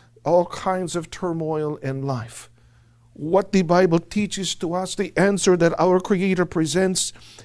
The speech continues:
is an answer of hope, that our, the soul, our soul would be anchored on the hope of the promises that the Lord gives to His people.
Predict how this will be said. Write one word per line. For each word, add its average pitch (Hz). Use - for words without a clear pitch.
is 175
an 190
answer 175
of 151
hope, -
that 160
our, 175
the 156
soul, 180
our 170
soul 185
would 165
be 180
anchored 170
on 170
the 156
hope 202
of 135
the 143
promises 190
that 151
the 156
Lord 170
gives 185
to 185
His -
people. 147